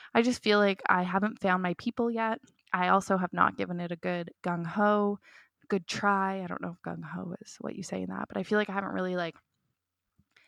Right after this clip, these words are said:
given it a good try. And I just need to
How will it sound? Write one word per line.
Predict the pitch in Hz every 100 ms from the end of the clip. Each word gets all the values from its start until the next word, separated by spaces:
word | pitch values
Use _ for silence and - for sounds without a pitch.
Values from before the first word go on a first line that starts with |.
| _
given | - 208
it | 208 190
a |
good | 185 175
try. | - 180 180 175 175 - - - - _ -
And | 196 185 185 180 180 175 175 -
I | 190
just | 185 190 -
need | 185 180
to | - - 190 185 175 170 170